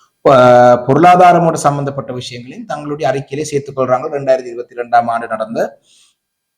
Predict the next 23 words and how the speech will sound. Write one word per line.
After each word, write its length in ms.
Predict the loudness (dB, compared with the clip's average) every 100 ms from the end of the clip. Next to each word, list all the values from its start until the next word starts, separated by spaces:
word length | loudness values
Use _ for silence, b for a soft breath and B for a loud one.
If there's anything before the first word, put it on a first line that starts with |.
| _ _
அஹ், 320 | 4 4 2
நாட்டு 380 | 2 2 2 -2
ப-, 120 | 0
நாடு 280 | 2 2 2
பங்களோத் 360 | 0 -2 -4 -8
நிலைக்கு 260 | -8 -10
போனதுக்கு 340 | -14 -12 -10 -8
பிறகு 360 | -8 -8 -14 _ _ _ _
ஆக 280 | -4 -2 -2
குறைந்தது 480 | 0 0 0 2 2
அரசாங்கம் 600 | 2 0 -2 -2 -4 -2
உண்மையிலே 540 | -2 0 0 0 -2
வடக்கு 360 | 0 0 -2 -6
கிழக்கிலே 400 | -8 -6 -6 -6
பொருளாதாரத்தை 920 | -6 -2 0 0 2 2 0 -6 -4
கட்டியெழுப்பி, 560 | -2 -4 -6 -8 -6 -6
வடக்கு 340 | -4 -4 -6
கிழக்கிலே 460 | -8 -10 -10 -6 -6
இந்த 180 | -4 -6
ரெண்டாயிரம் 500 | -6 0 2 2 0
ஆண்டுக்கு 420 | -2 -2 -8 -14
பிறகு 340 | -8 -4 -4
பிறந்த 480 | -4 -12 -4 -2 -4